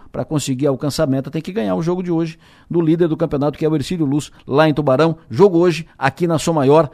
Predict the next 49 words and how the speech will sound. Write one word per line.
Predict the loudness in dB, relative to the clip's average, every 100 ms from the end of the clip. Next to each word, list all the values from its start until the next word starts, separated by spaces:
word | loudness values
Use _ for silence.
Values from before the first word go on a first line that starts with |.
| -12 _ -6
no | -4
Timaço | 0 2 4 2 0
Som | -2
Maior, | 0 2 4
acompanhando | 2 0 0 2 0
o | 0
Criciúma | -2 0 0 2 0 -4 -2
em | 0
Tubarão. | 4 6 6 4 0 -12 -18
Mas | -8 -8
tudo | -6 -6 -4
isso | -4
eles | -6
vão | -6
falar | -4 -4 -4
às | -4
onze | -2 -2
horas | -2 -2
da |
manhã | -2 -2
no | -2
Som | -4 -4
Maior | -2 -4
Esportes. | -4 -2 -2 -2 -12 _ _ _ -10
Vão | -6
dar | -4
expecta-, | -4 -8 -8
falar | -6 -4 -2
da | -4
expectativa | -6 -8 -6 -6 -4
do | -4
jogo, | 0 2 0 -2
falar | -4 -4
como | -2 -2
será | -2 -4
o | -2
jogo, | 0 2 0 -4 -12 -16 -4
eh, | -2
falar | 0 0 0
como | 0 -2
vai | -2
ser | -2 0
a, | 0 -2
a |
cobertura | -4 -4 -2 -2 0
e | -2
assim | -4 -6
por | -4
diante. | -4 -4